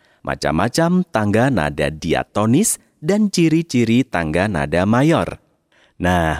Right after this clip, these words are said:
untuk mengetahui pemahaman kalian, cobalah jawab pertanyaan berikut ini. Soal pertama, susunan nada-nada secara alfabetis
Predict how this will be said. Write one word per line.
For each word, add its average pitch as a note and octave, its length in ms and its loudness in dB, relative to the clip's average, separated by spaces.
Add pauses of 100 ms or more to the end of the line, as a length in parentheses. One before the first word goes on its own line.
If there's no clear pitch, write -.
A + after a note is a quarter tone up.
untuk D#2+ 300 -6
mengetahui E2+ 760 0
pemahaman D2 640 -4
kalian, A#2 480 2 (560)
cobalah A#2 560 0
jawab D3 480 0
pertanyaan A#2+ 960 0
berikut A2 480 0
ini. A#1+ 320 -4 (1500)
Soal F3 720 0
pertama, F2 720 -2 (800)
susunan F#3+ 640 2
nada-nada C3 960 2
secara D#2 480 0
alfabetis D#2 1040 -2